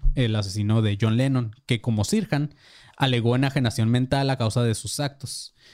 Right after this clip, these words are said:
Eh, lo que nadie mencionó en ese entonces era que a sus diecinueve años Chapman había estado en un campamento de entrenamiento, eh, de la cia en Beirut.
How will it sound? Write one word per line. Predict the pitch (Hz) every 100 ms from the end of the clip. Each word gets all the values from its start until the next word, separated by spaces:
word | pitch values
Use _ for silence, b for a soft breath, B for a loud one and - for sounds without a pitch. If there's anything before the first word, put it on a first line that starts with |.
| b b b b -
Eh, | 135 120 135
lo | 139
que | 147
nadie | 131 160
mencionó | 196 190 165 151 156
en | 156
ese | 143
entonces | 156 147 147 139 135 -
era | 135 131
que | 143
a |
sus | 127 113
diecinueve | 110 - 113 131 160
años | 170 139 147 - _
Chapman | - 156 139 139 127 -
había | 120 117 123
estado | - 120 120
en | 117
un | 113
campamento | 120 117 107 104
de | 120
entrenamiento, | 113 123 127 156 131 139 143 -
eh, | 131 113 110
de | 120 110
la | 107
cia | 190 175 147 -
en | 120
Beirut. | 110 113 143 147 -